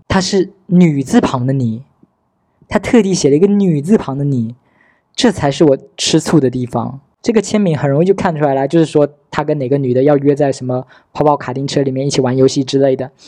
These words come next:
但是这个女的是谁呀？这，这个女的到底是从哪冒出来的一号人物？到底是谁把陈帅给抢走了？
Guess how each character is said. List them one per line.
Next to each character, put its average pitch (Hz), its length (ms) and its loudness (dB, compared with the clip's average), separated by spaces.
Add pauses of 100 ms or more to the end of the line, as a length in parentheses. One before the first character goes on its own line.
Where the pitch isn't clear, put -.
(260)
但 294 120 2
是 262 80 -4
这 254 80 -2
个 269 100 2
女 190 100 4
的 185 80 6
是 285 100 0
谁 - 460 -4
呀？ 160 580 -2
这， 240 160 0
这 196 220 -4
个 247 100 6
女 156 80 2
的 - 60 -14
到 202 160 2
底 156 80 0
是 156 60 -12
从 160 200 -2
哪 156 140 0
冒 165 200 2
出 139 120 -4
来 131 80 0
的 131 80 0
一 135 80 0
号 151 120 -2
人 123 240 -2
物？ 123 240 -4 (160)
到 214 120 0
底 165 80 4
是 190 120 2
谁 147 520 0
把 135 160 0
陈 - 180 -8
帅 151 100 4
给 135 80 -6
抢 131 240 -8
走 120 180 -2
了？ 123 120 -14